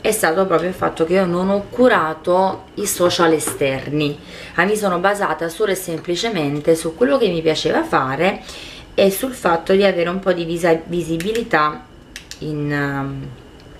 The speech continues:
solo su YouTube. Aggi-, aggiungo un po' di ombretto più scuro sulla punta per enfatizzare l'arco.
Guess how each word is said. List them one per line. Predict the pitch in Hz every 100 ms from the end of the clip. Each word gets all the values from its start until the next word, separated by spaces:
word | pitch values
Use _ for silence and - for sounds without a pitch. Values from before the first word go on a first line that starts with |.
| - - -
solo | - 180 180
su | 175
YouTube. | 175 160 160 147 139 143 147 147 - -
Aggi-, | - 175 175
aggiungo | - 170 180 175
un |
po' | 170 214
di | 220
ombretto | 202 175 170 - - 165 160 160
più | 160
scuro | 160 - 185 180
sulla | 160 165 151
punta | 151 196 185 165
per | 160 156
enfatizzare | 147 160 160 156 160 156
l'arco. | 147 143 151 - - 180 196